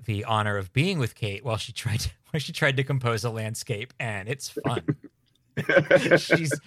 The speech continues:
Speaker 1: out of her element and still makes an amazing photo.
Speaker 2: Right.
Speaker 1: And, like,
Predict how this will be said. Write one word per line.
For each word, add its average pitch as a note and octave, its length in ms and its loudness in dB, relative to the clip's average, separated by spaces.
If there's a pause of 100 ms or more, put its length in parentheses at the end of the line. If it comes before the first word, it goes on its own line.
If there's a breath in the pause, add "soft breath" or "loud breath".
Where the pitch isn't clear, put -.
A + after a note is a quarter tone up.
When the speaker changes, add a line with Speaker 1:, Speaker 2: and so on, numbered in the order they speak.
(220 loud breath)
Speaker 1:
out E3+ 180 6
of F#3 120 0
her F#3+ 140 0
element D3 600 -2 (680)
and A2+ 340 0
still A2 680 0
makes G#2 500 -8
an A#2 120 -8
amazing G#2 1160 0
photo. F2 640 -10 (460)
Speaker 2:
Right. E2 260 -8 (800)
Speaker 1:
And, A#2+ 480 4
like, A2+ 180 -4